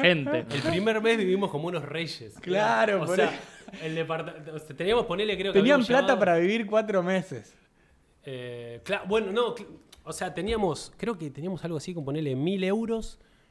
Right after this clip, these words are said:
Speaker 2: que capaz que nos alcanzaba para, sí, ponele tres, cuatro meses, pero nosotros dijimos, "Vamos a conseguir laburo". Digo, "Vamos". Y empezamos a gastar, com-, alquilamos un, un piso de la concha de la lora, todos los días comiendo, tipo, no sé, jamón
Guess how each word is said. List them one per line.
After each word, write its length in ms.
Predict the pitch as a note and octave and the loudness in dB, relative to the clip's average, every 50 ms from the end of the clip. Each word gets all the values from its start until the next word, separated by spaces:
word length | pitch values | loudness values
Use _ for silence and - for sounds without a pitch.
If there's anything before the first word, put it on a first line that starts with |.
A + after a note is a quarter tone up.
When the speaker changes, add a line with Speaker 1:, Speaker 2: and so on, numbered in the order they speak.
| _ _ _ _ _ | _ _ _ _ _
Speaker 2:
que 180 | - - B2+ A#2 | -8 -6 -6 -4
capaz 240 | - A#2+ A#2 D#3+ D#3 | -4 -4 -4 -4 -4
que 120 | - D3+ | -4 -4
nos 120 | C#3 A#2+ - | -4 -4 -6
alcanzaba 520 | A#2 A2+ C3+ A#2+ A2+ - - D3+ D3 C#3+ B2+ | -8 -8 -8 -10 -8 -6 -6 -4 -4 -4 -4
para, 400 | B2 A2+ A#2 A2 A2 G#2+ G#2+ G#2+ | -6 -6 -8 -8 -8 -10 -10 -10
sí, 220 | - - F#3+ F3 | -6 -4 -4 -2
ponele 460 | D3+ D#3+ F3+ G#3 G3+ F3+ E3 D3+ - - - - - _ _ _ _ | -2 -2 -2 -2 -2 -4 -6 -6 -10 -14 -20 -20 -20 _ _ _ _
tres, 180 | - G3+ G#3+ G#3 | -10 -10 -10 -8
cuatro 220 | - G3 E3+ F3 E3+ | -6 -8 -6 -6 -6
meses, 480 | F#3+ A3 G#3+ - B3 B3 A3 - - - - - - _ _ _ - - - - - - - - - | -6 -6 -6 -8 -10 -12 -14 -16 -20 -20 -20 -20 -20 _ _ _ -20 -20 -20 -20 -20 -20 -20 -16 -8
pero 160 | - D#3+ D#3+ D#3+ | -6 -2 -2 -2
nosotros 300 | D3+ D3+ G#3+ G#3 F3+ - | -2 -2 -2 -2 -2 -2
dijimos, 220 | F#3+ F3 D#3+ C3+ | -2 -4 -4 -4
"Vamos 140 | F3 G#3+ G3+ | -4 -4 -4
a 40 | D#3 | -6
conseguir 320 | D3 C3 - D3+ E3 E3+ | -8 -10 -10 -10 -10 -10
laburo". 300 | D3 C3 A#2+ A#2 A2 G#2+ G2 - - - - _ _ _ | -10 -10 -12 -12 -14 -16 -20 -20 -20 -20 -20 _ _ _
Digo, 120 | - A#2 - - | -18 -16 -16 -14
"Vamos". 800 | - - - - - - - - - - D#2+ E2 - - - - - _ _ _ _ _ _ _ - _ - | -12 -10 -10 -10 -10 -10 -10 -8 -8 -8 -6 -6 -6 -8 -8 -10 -14 _ _ _ _ _ _ _ -20 _ -16
Y 80 | C3 | -16
empezamos 400 | A2+ A2 A#2 G#2+ D3+ F#3 F#3 D3+ | -14 -14 -12 -10 -8 -8 -8 -8
a 40 | B2 | -10
gastar, 360 | - - - C#3 D3+ F3 - | -14 -14 -12 -10 -10 -10 -10
com-, 240 | - C#3 C3 C3 B2+ - | -12 -14 -14 -16 -16 -18
alquilamos 480 | B2+ A#2 A2 A#2+ C3+ E3 F#3+ F3 D#3+ C#3 B2+ - - - | -16 -16 -14 -12 -10 -8 -8 -6 -6 -6 -6 -8 -14 -14
un, 60 | D#3 | -12
un 160 | D#3 D3+ C#3+ | -10 -10 -10
piso 260 | - E3 F3 - - D#3+ | -10 -12 -14 -14 -12 -12
de 40 | C3 | -12
la 80 | B2+ A#2 | -12 -10
concha 280 | C3 D3+ D#3 - - C#3+ | -10 -12 -12 -10 -12 -12
de 60 | C3 | -12
la 80 | A#2+ A#2 | -12 -10
lora, 560 | C3 D3 D#3 D#3 D3+ D3+ C#3 C3+ C3 B2+ - - - - _ _ _ - | -10 -8 -8 -6 -6 -6 -6 -8 -8 -10 -14 -18 -20 -20 _ _ _ -8
todos 160 | E3 F3 E3+ D3 | -4 -4 -2 -4
los 120 | C3 B2+ | -4 -6
días 220 | C#3+ D#3+ E3 C#3+ | -6 -8 -8 -8
comiendo, 440 | - C3 B2 C#3 D3+ D3 C#3+ C3 A#2 | -10 -10 -12 -12 -12 -12 -12 -12 -14
tipo, 160 | A#2+ B2+ C3 | -14 -14 -14
no 80 | C3 B2 | -14 -14
sé, 180 | - - C3+ C3 | -14 -16 -18 -18
jamón 320 | - - A2 B2 C3+ B2+ | -18 -18 -16 -14 -14 -14